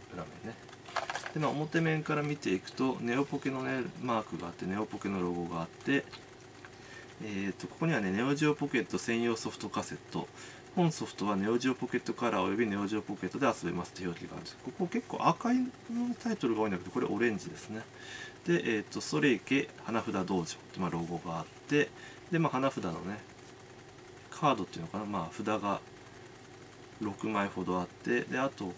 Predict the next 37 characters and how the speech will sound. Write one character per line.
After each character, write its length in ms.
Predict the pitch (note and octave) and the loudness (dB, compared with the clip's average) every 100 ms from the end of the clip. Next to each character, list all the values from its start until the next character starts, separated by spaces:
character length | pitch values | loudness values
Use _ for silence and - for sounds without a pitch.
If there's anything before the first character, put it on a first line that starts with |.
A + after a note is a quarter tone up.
| - | -8
う、 20 | F#2+ | -8
何 200 | F#2+ A2+ | -6 -6
な 60 | G#2 | -6
ん 100 | D#2+ | -6
だ 60 | - | -8
ろ 60 | - - F#2+ | -12 -8 -6
う、 40 | |
こ 120 | - - | -6 -6
う、 40 | - - - - | -12 -16 -16 -12
着 140 | - | -4
物 240 | A#2+ C3 C3+ | 0 2 0
の 140 | C3+ | 0
生 160 | B2+ C3 | -2 -6
地 80 | G2+ | -2
な 80 | |
の 80 | E2+ D#2 | -2 -4
か 140 | - E2+ E2+ | -8 -8 -6
な、 60 | F2+ | -4
な 40 | |
ん 60 | F#2 | -6
か 60 | - | -4
後 240 | E2 - | -6 -4
ろ 120 | F2+ E2+ | -2 -2
の 40 | |
方 120 | E2 | -4
に 60 | F2 D#2+ | -8 -6
ね、 120 | F2+ - - - - - - - - | -8 -10 -14 -16 -16 -16 -18 -16 -6
地 140 | G2+ | -2
の 160 | G2 G2 | 0 2
ね、 180 | A2 A2+ - - - - - - - - - - - - - - - D#2+ | 0 -4 -10 -16 -18 -16 -16 -16 -18 -16 -16 -16 -18 -18 -18 -18 -12 -4
デ 80 | |
ザ 220 | F#2 F#2+ E2+ | -2 0 -2
イ 40 | |
ン 200 | D#2 F2 | -2 -2
が 240 | A2+ - | 0 0
あ 20 | |
り 100 | E2+ | -2